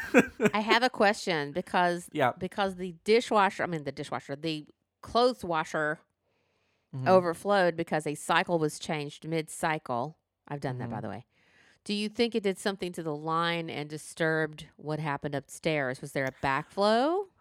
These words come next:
Speaker 1: I think
Speaker 2: Possibly?
Speaker 1: wh-, what, I think what happened is the other thing that happened this week where our furnace gave out and we didn't have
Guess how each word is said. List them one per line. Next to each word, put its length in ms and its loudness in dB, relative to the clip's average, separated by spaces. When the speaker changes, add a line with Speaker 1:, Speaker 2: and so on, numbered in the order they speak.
Speaker 1:
I 300 10
think 260 2
Speaker 2:
Possibly? 220 2
Speaker 1:
wh-, 40 -18
what, 480 8
I 140 8
think 220 0
what 160 6
happened 560 4
is 320 2
the 200 0
other 280 4
thing 240 -4
that 160 2
happened 320 -2
this 180 -10
week 380 -6
where 260 2
our 160 4
furnace 840 0
gave 300 2
out 400 8
and 140 -4
we 100 -2
didn't 360 -6
have 600 6